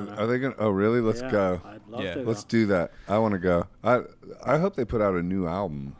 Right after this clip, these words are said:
Speaker 3: I think that they will. You know,
Speaker 2: Yeah.
Speaker 3: they, they were, they
Speaker 2: Their
Speaker 3: were
Speaker 2: first album's still my favorite.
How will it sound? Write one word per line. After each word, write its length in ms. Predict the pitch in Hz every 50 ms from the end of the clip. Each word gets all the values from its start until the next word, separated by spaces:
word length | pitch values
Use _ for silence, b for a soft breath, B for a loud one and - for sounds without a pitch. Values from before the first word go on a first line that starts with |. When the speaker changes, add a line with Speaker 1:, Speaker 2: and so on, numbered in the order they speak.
| - -
Speaker 3:
I 60 | 156
think 160 | - 269 277
that 100 | 165 110
they 80 | 95 95
will. 280 | 95 87 90 110 123 B B B B B B B B B B B B
You 100 | 156 160
know, 80 | 202 95
Speaker 2:
Yeah. 60 | 175
Speaker 3:
they, 80 | 180 165 151
they 120 | 160 190 196
were, 60 | 202
they 100 | 190 -
Speaker 2:
Their 100 | 135 180
Speaker 3:
were 40 | 208
Speaker 2:
first 280 | 208 180 175 147 -
album's 240 | 117 101 95 95 95
still 160 | - - 95
my 140 | 87 85 82
favorite. 480 | - - 87 80 78 76 69 - -